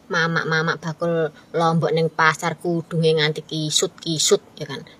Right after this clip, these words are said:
Daster suwek ya jek digawe. Ngono kuwi iki pembayar pajak lho ngono kuwi. Tukang parkir diriwangi manas-manas nganti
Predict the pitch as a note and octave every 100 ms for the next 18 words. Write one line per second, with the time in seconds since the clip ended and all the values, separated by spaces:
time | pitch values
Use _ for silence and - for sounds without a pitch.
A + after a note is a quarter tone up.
0 | - D#3 D3+ E3+ D#3 - D#3+ D#3+ D#3 D#3
1 | D3 - D3+ - D#3+ D3+ D3 D3+ F3+ C#3
2 | C#3+ E3 D#3 D#3+ D#3 E3 F3 E3+ - E3+
3 | D#3 D3+ D#3 - F#3 F3 - A3 E3+ D3+
4 | D#3+ E3 F3 C#3+ D3 - - _ _ -
5 | - - D#3+ F3 F3 E3+ E3+ E3+ D#3+ F3+
6 | E3+ F3 D#3+ E3 E3 E3+ E3+ E3 E3 E3+
7 | E3 E3+ E3+ E3 E3+ E3+ E3+ E3